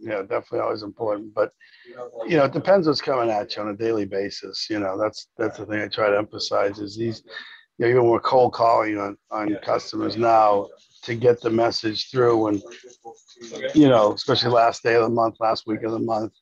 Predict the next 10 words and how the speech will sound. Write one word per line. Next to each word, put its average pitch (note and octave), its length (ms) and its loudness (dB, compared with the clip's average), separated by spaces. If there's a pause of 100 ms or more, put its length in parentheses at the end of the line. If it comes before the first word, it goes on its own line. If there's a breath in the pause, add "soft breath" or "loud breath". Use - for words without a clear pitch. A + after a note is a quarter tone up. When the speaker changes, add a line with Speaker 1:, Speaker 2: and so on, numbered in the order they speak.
(460 loud breath)
Speaker 1:
things B2 240 0
are A#2 60 -2
glaring, A2 560 -2 (680)
uh, G#2+ 260 -4
from A2+ 280 -6
the G#2 80 -4
store A#2+ 340 -2
perspective. G#2+ 720 -8
<clears throat> - 500 -20
Um, G#2+ 800 0